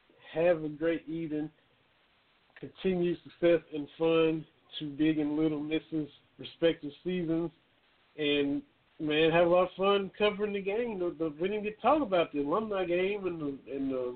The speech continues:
Legends game and all that, but you're gonna be in the house. So check T Brown underscore eighty, uh, and, and all the social media outlets, because that's gonna be a fun night as well.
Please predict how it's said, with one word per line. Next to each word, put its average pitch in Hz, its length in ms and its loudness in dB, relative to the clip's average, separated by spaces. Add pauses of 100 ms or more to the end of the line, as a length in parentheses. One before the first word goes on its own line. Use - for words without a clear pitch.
Legends 196 380 2
game 196 300 0
and 185 80 0
all 185 180 6
that, 196 300 2
but 147 160 -12
you're 196 120 -8
gonna 190 180 -2
be 185 120 -4
in 180 80 -4
the 156 100 -4
house. 185 360 0 (600)
So 143 60 -20 (100)
check 175 220 -2
T 190 100 -4
Brown 180 200 4
underscore 170 400 -2
eighty, 165 340 -2 (640)
uh, 127 320 -6 (600)
and, 127 460 -8
and 123 60 -16
all 151 240 0
the 143 120 -4
social 156 260 -6
media 156 320 0
outlets, 143 440 2 (100)
because 131 480 -6
that's 143 240 2
gonna 147 180 -4
be 135 100 -4
a 135 140 -4
fun 143 220 0
night 147 220 0 (160)
as 156 100 0
well. 165 260 0